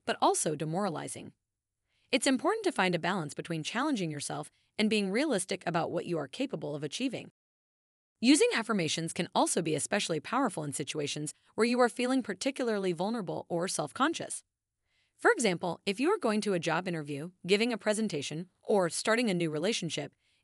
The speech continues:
it can be easy to feel nervous or unsure of yourself. In these situations, repeating affirmations that reinforce the idea that you are enough and that you have what it takes can help you to feel more confident and capable.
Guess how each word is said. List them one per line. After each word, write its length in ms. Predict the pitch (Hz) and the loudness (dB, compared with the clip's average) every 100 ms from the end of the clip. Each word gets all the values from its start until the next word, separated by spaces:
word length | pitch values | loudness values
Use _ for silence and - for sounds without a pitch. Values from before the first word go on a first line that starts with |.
| 269 | 0
it 100 | 269 | 2
can 100 | 381 | 2
be 140 | 370 185 | 2 0
easy 180 | 156 170 | 0 -2
to 80 | 180 | -4
feel 260 | - 147 | -6 -6
nervous 480 | 160 254 214 160 - - | -2 -2 -2 -4 -6 -4
or 200 | 175 - | -4 -2
unsure 320 | 208 262 214 160 | 2 2 2 -2
of 80 | |
yourself. 460 | 151 - - 139 - _ _ _ _ _ _ _ _ _ | -4 -6 -6 -8 -16 _ _ _ _ _ _ _ _ _
In 140 | 269 262 | 6 8
these 220 | 370 - | 6 4
situations, 640 | 196 - 147 - 143 175 - - | 0 0 -4 -4 -6 -10 -12 -4
repeating 440 | 208 - 269 339 359 | -4 -2 2 2 2
affirmations 680 | 175 180 160 139 147 170 - | -2 -2 -2 -4 -6 -8 -6
that 140 | 165 | -6
reinforce 540 | 175 247 302 208 175 | 0 2 2 0 -4
the 140 | - 165 | -2 -4
idea 360 | 147 180 196 | -4 -2 -2
that 200 | 160 156 | 0 -4
you 120 | 165 160 | -4 -2
are 100 | 156 | -2
enough 400 | 147 185 220 - _ _ _ | -4 -2 -2 -4 _ _ _
and 100 | 226 | 2
that 80 | 240 | 2
you 120 | 247 | 0
have 240 | 220 359 294 | 2 0 2
what 120 | 226 | 0
it 120 | - | 0
takes 240 | 180 170 | -4 -4
can 160 | - 170 | -4 -4
help 240 | 156 240 | -4 -6
you 80 | 247 | -4
to 60 | 175 | -6
feel 220 | - 160 | -4 -6
more 180 | 156 147 | -4 -8
confident 580 | - 254 294 151 160 - | -4 -4 -2 -6 -8 -8
and 120 | 185 | -8
capable. 480 | 180 320 254 160 - | -4 -4 -4 -6 -10